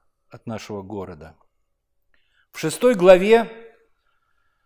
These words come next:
с двенадцатого стиха апостол Павел пишет:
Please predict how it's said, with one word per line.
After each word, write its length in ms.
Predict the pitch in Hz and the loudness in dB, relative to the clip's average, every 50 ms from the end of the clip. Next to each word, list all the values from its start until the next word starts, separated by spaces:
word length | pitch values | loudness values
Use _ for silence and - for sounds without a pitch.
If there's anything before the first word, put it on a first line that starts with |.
| _ _ - 113 - _ _ _ _ _ _ _ _ | _ _ -20 -20 -20 _ _ _ _ _ _ _ _
с 180 | - - 113 120 | -16 -14 -12 -10
двенадцатого 640 | 120 131 147 156 185 190 185 185 - - - 151 143 | -8 -6 -4 -2 -2 -2 -4 -4 -8 -10 -8 -8 -8
стиха 720 | - - - - 147 127 - - 160 165 165 170 165 - - | -10 -12 -14 -14 -14 -12 -10 -8 -6 -6 -6 -8 -12 -14 -16
апостол 500 | 143 - - 147 143 131 - - 135 123 | -16 -14 -10 -10 -12 -10 -10 -10 -10 -10
Павел 400 | 113 - - 160 151 151 151 143 | -8 -4 -2 -2 0 0 -2 -6
пишет: 640 | 139 143 - - 160 151 143 - - 104 - - _ | -8 -10 -10 -6 -6 -6 -6 -8 -10 -12 -14 -16 _